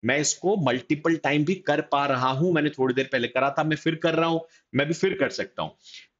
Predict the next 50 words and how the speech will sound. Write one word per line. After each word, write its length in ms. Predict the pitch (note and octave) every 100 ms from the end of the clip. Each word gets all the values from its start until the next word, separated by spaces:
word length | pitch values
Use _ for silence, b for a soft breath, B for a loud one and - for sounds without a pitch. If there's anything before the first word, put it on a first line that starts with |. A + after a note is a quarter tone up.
| _
कौन 180 | B2+ C#3+
सी 160 | D3 F3+
चीजें 260 | E3+ E3+
मल्टीपल 460 | F3 D#3 D3+ D#3 D#3+
टाइम 200 | D#3 D#3+
नहीं 240 | B2+ C3+ D3
कर 160 | D3
सकते, 420 | - D3 - -
हम 160 | F#3+ F3+
करेक्शन 460 | C3+ B2 - C#3+ C3+
विंडो 240 | C3+ C#3
में 140 | G3 D3
बाकी 320 | A2+ - C#3
ऑप्शंस 360 | B2 - C3+
को 100 | -
एक 120 | A#2+ G#2
बार 160 | A2+
एडिट 220 | G2+ A2+
करेंगे 340 | - A2+ A#2+ D#3
तो 100 | D#3
बार 180 | A2+ A2
बार 180 | A#2+
वो 100 | D3+
नहीं 260 | F#3+ A#2 G#2+
होगा, 280 | E2 - - B B B B B -
लेकिन 240 | - D#3+
यूनिवर्सिटीज 760 | A#2 A#2+ B2 C3 C3+ B2+ F3 F#3+
और 80 | F3+
टेस्ट 280 | B2+ B2+ -
पेपर 280 | B2 C3 D#3+
में 120 | G#3 -
कर 160 | C3
सकता 420 | D3 - A#2+ - F3+
हूँ 80 |
यूनिवर्सिटी, 520 | G3 C3+ C3 C3 C3+ G3+
क्योंकि 300 | G#3 C4+ D4 -
मुझे 280 | D3 G3 G3+ -
अचानक 380 | - C#3 F#3 D3+
रियलाइज 360 | C#3+ D#3 D#3
होगा 220 | D3 C3
कि 500 | D3 - _ _ -
मेरी 200 | C3+ C#3+
यूनिवर्सिटी 480 | C#3+ C3+ C3+ C#3 C3+
मुझे 220 | C#3 C#3
ऐड 220 | A#2 A#2+ -
करनी, 180 | C#3+
तो 80 | F#3+
मैं 120 | A#3 B2+
definitely 600 | A#2 D#3 D3 D3 - G3
कर 140 | A2